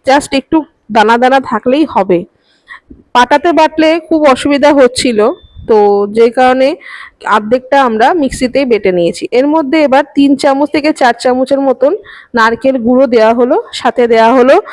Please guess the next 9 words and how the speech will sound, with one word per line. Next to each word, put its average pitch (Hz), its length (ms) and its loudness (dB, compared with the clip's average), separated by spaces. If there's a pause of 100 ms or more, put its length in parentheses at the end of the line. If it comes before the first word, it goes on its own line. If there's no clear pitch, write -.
(220)
হাফ 226 220 2
চামচের 262 400 0
মতন 247 260 0
লবণ 226 420 2 (360)
আর 262 180 0
হাফ 220 260 -2
চামচের 240 380 0
মতন 247 300 0
চিনি। 214 420 -2